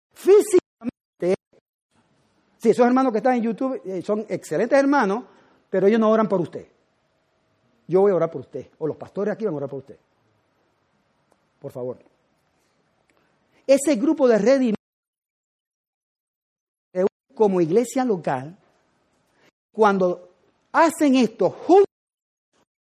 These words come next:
corporati-, corporativamente, a través de las oraciones, las alabanzas, los cánticos, la lectura pública de las Escrituras,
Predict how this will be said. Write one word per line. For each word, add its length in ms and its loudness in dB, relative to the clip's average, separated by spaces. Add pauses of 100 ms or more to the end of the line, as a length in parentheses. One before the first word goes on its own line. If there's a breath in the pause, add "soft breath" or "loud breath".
(380)
corporati-, 720 -2
corporativamente, 1300 2 (280 loud breath)
a 200 2
través 540 2 (200 loud breath)
de 360 4
las 320 4
oraciones, 960 0 (200 soft breath)
las 360 2
alabanzas, 920 4 (180 loud breath)
los 300 2
cánticos, 880 2 (160 loud breath)
la 240 4
lectura 680 2
pública 480 2
de 80 4
las 160 2
Escrituras, 800 0